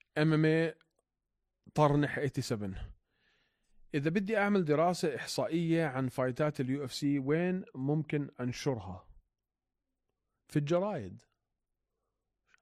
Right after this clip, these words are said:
شو، ننشرها على الانستغرام، ننشرها على تويتر، ننشرها على يوتيوب، مش، م-، أي محل.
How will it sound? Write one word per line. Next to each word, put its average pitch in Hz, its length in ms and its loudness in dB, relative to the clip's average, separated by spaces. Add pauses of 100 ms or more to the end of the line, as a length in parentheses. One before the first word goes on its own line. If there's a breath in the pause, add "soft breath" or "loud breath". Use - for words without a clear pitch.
(120)
شو، - 160 -8
ننشرها 175 560 2
على 160 160 2
الانستغرام، 139 640 -2
ننشرها 160 320 -4
على 147 120 -2
تويتر، 143 500 0 (920)
ننشرها 170 400 2
على 160 180 6
يوتيوب، 147 460 2
مش، - 280 -4
م-، 143 460 0 (340)
أي 247 120 2
محل. 214 260 0